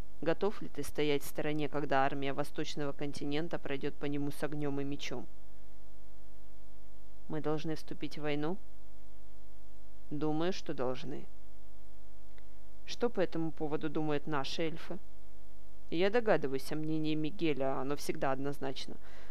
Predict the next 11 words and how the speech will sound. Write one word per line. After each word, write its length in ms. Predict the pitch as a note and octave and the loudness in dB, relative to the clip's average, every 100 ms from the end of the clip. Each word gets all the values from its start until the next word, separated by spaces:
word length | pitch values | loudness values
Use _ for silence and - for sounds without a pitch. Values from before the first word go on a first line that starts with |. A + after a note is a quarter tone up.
| - - - - | 0 0 0 0
А 100 | E3 | 0
что 160 | - | 0
скажет 340 | - E3+ D3+ E3 | 0 0 0 0
Исидра?» 460 | - D3+ D3 D#3+ - - - - - - - - - - - - - - - - - - - - - - | 0 0 0 0 0 0 0 0 0 0 0 0 0 0 0 0 0 0 0 0 0 0 0 0 0 0
«Тебе 240 | F#3 G3+ | 0 0
ещё 200 | G3+ G3 | 0 0
представится 640 | - - - F3 A#2+ - | 0 -2 0 0 0 0
случай 360 | C3+ D#3+ E3 D#3+ | 0 0 0 0
поговорить 520 | - D3+ D3+ D3+ D#3 | 0 0 0 0 0
с 120 | - | 0
ним 260 | E3 F3 F#3 | 0 0 0